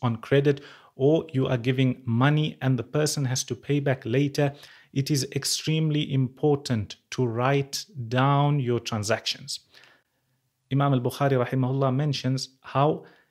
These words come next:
it is mentioned in one of the ahadith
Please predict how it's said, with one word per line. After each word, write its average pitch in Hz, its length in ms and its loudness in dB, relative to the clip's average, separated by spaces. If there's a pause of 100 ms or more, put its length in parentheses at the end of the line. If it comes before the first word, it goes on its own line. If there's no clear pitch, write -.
(240)
it 156 160 -2
is 143 160 0
mentioned 175 560 0
in 135 200 2
one 156 160 2
of 151 120 -4
the - 100 -6
ahadith 127 580 -4